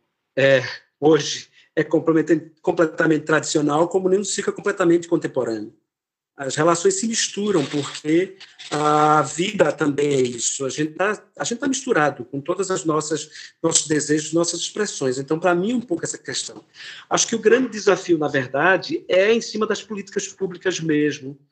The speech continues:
né? De que as políticas, elas possam,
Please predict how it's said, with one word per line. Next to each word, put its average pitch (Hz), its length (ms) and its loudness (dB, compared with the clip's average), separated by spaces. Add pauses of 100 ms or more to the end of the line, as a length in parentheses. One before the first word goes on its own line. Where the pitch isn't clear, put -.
(580)
né? 151 200 0
De 147 160 -8
que 196 120 0
as 185 80 2
políticas, 180 800 0 (180)
elas 175 300 2
possam, 170 760 0